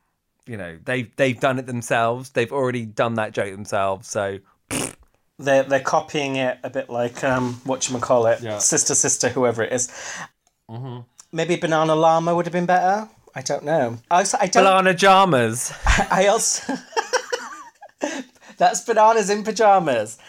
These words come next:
Speaker 1: <laughs> Bla, bla, bla Llama Ju-, no, forget it. Oh.
Speaker 2: Have a glass of water. <laughs> Um, I also don't really get the United King dolls. Like, I don't really get
Speaker 1: Well,
Speaker 2: the pun.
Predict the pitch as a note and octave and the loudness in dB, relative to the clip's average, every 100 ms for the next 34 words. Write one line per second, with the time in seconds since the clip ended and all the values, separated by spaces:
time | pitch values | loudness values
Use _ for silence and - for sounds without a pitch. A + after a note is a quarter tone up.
0 | - - - _ - - - C4+ A#3+ A#3 | -20 -20 -20 _ -20 -16 2 6 8 8
1 | A3 D4 F4 F4+ F4+ F4+ C4+ C4+ A3 C#4 | 6 6 6 6 6 4 0 -12 0 0
2 | C4 - - A#3 - - G3 A3 G#3+ G#3+ | 0 -4 2 2 2 0 6 6 8 8
3 | G#3 G3+ F#3 G3 G3 D3+ B2 G#2+ A#2 G2+ | 8 6 4 4 4 4 2 2 -2 -8
4 | F#2 - - G#2+ F#2+ F#2 F#2 F2+ - C#3 | -8 -12 -16 -14 -14 -16 -18 -20 -14 -6
5 | D3+ D3+ D3 C#3+ C3 B2 B2 A2 A2 _ | 2 2 2 0 2 2 0 -6 -8 _
6 | - - - - - - - - - - | -20 -20 -8 -2 0 0 -2 -6 -6 -16
7 | C#3 - F#3 F3+ F#3+ F#3 E3+ - F#3 E3+ | -14 -2 2 4 2 -2 -10 -14 -10 -2
8 | F3 C4 C4+ D4 C4 C4 G3 G#3 G#3 G3+ | 0 2 0 -2 0 0 0 -4 -2 -2
9 | F3+ F3+ F3 E3+ D3 - F#3 G3+ F#3 C#3 | -2 -2 0 -2 -2 -6 -4 -4 0 0
10 | G#2 A#2+ B2+ - - _ - F3 F3+ G#3+ | 0 -4 -4 -6 -8 _ -6 -2 2 2
11 | G#3+ F#3+ F#3+ F#3+ G3 F#3+ E3 - G3 C#3 | 2 0 -2 2 2 2 -2 -2 -2 -2
12 | G2+ | -8